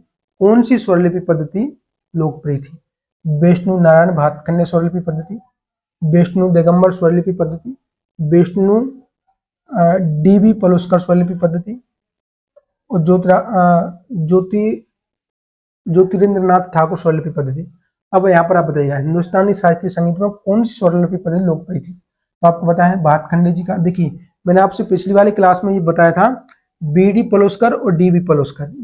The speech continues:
ये दोनों ही आपका डीबी और बीडी, ये दोनों में आप confusion होंगे, तो इन दोनों को अच्छे से ध्यान से आपको देखना है, ठीक है। आपका लोकप्रिय पद्धति कौन सी है? भातखंडे वाली है।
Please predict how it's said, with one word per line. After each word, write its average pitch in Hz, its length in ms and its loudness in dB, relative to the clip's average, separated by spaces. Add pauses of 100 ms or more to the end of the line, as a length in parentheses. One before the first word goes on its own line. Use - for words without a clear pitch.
ये 220 180 0
दोनों 190 420 0
ही 202 140 2 (640)
आपका 180 400 0 (140)
डीबी 190 580 0
और 226 180 -4
बीडी, 151 300 -2 (800)
ये 208 80 0
दोनों 202 320 2
में 214 100 4
आप 208 220 0
confusion 185 420 0
होंगे, 180 240 0
तो - 500 -14
इन 220 240 -2
दोनों 202 220 2
को 202 120 -4
अच्छे 180 280 0
से 190 80 -8
ध्यान 160 320 0
से 190 160 -2
आपको 175 240 0
देखना 156 340 -6
है, 127 120 -4 (340)
ठीक 233 120 2
है। 320 200 -6 (380)
आपका 170 240 0
लोकप्रिय 185 440 0
पद्धति 185 260 -4
कौन 190 200 -4
सी 208 120 -2
है? 214 80 2
भातखंडे 170 460 0
वाली 175 260 2
है। 196 140 -6